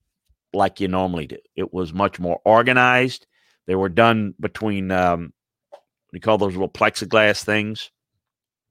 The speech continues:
for safety? Um, so I, I think it was good.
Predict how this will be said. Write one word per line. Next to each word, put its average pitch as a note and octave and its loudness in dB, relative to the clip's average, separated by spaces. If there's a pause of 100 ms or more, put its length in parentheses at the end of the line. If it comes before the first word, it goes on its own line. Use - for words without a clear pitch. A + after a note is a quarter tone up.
(240)
for F2 -8
safety? A2 -2 (720)
Um, F2+ 2 (1900)
so C3+ -2 (2000)
I, - -8
I B2+ 0
think C#3+ -2
it C#3 -4
was A2+ -4
good. A2 -2